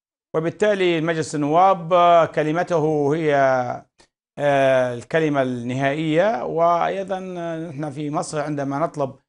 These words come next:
تدخل من القوات المسلحة سيكون هذا القرار صادر عن مجلس النواب. وفعلًا مصر قواتها الآن، آه،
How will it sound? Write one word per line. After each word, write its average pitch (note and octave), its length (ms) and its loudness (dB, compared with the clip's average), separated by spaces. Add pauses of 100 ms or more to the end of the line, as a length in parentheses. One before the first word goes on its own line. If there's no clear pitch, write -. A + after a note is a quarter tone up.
(180)
تدخل C#3+ 400 -2
من C#3 60 -4
القوات D3 420 -2
المسلحة F3+ 500 -4
سيكون F3 440 -4
هذا E3+ 160 -2
القرار D#3+ 520 2 (260)
صادر D#3+ 340 2
عن C#3+ 180 0
مجلس C3+ 300 -4
النواب. E3 400 2 (460)
وفعلًا G3 1080 2
مصر F3+ 320 -2
قواتها D#3+ 420 2
الآن، D3+ 420 0
آه، C3 360 -2